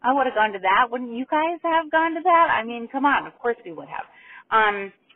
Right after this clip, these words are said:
so apparently the movie was made for ten million dollars, and it ended up grossing sixty-one million. So this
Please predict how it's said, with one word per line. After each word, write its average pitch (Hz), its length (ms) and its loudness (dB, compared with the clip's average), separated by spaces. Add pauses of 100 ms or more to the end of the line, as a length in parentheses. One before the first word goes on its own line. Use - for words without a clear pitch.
(420)
so 247 340 4
apparently 160 1120 -6 (560)
the 202 80 -4
movie 196 680 -2
was 160 140 -10
made 160 460 -6
for 160 100 -16 (100)
ten 214 140 -4
million 208 240 -2
dollars, 110 420 -4 (120)
and 190 100 -4
it 185 100 -2
ended 247 200 -2
up 359 180 -2
grossing 160 460 -2 (100)
sixty-one 143 500 -4
million. - 380 -12 (480)
So 175 300 6 (100)
this 302 120 -2